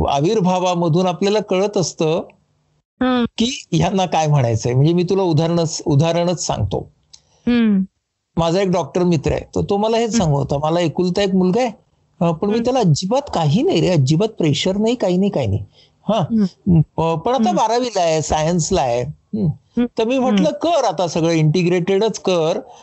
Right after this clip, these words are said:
Speaker 1: म्हणजे मेडिकल, इंजिनिअरिंग तुला जे पाहिजे तिकडे जाता येईल. हम्म, इथपर्यंत ठीक आहे."
Speaker 2: हम्म.
Speaker 1: मग त्याने ना त्या मुलाला घेतला, म-, माझ्या बरोबर, अ, त्याच्याबरोबर आणि माझ्याबरोबर त्याचं
Speaker 2: हम्म.
Speaker 1: मोठं हॉस्पिटल दाखवायला. हम्म.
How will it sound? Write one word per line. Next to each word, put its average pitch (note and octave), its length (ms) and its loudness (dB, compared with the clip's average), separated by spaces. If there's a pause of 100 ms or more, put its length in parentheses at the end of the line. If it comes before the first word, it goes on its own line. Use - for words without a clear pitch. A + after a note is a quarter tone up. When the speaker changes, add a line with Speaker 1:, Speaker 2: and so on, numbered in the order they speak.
(140)
Speaker 1:
म्हणजे G3+ 300 2
मेडिकल, A3+ 580 0
इंजिनिअरिंग A3+ 640 0
तुला C#4+ 420 0 (160)
जे C4+ 100 0
पाहिजे A3 360 0
तिकडे G3+ 300 0
जाता E3 280 -2
येईल. - 120 -6 (180)
हम्म, C#4+ 120 -2
इथपर्यंत G3 480 0
ठीक E3 300 -2
आहे." G2 100 -6 (840)
Speaker 2:
हम्म. G#3 160 2 (120)
Speaker 1:
मग G3+ 100 2 (100)
त्याने G#3 240 2
ना A3+ 220 0
त्या A3 220 -2
मुलाला F#3+ 480 2
घेतला, D#3+ 580 0 (240)
म-, D3 460 -2 (100)
माझ्या C#3 260 0
बरोबर, D3 420 -2
अ, C3+ 200 0
त्याच्याबरोबर D#3 600 0
आणि C4 120 0
माझ्याबरोबर F3 600 0 (580)
त्याचं D#3+ 220 -2
Speaker 2:
हम्म. A3 120 2
Speaker 1:
मोठं F3 220 0
हॉस्पिटल C#3+ 480 -2
दाखवायला. - 440 -4
हम्म. - 460 -4